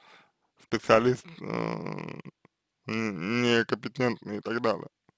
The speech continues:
Но, э,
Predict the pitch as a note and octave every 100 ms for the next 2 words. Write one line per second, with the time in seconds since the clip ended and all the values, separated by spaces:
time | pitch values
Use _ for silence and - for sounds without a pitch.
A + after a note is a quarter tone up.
0 | _ _ _ _ _ _ _ _ - B2
1 | A#2+ - _ _ _ _ _ _ _ -
2 | B2 B2 B2+ B2